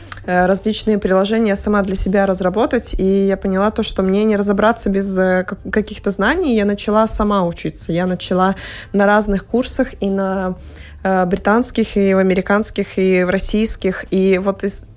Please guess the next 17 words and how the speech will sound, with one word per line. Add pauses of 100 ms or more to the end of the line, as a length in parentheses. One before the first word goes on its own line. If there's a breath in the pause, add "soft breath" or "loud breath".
(300)
собрала
какой-то
микс
знаний (220)
и
научилась
в
целом
очень
многому
теоретически,
но
нужно
было
где-то
это
применять.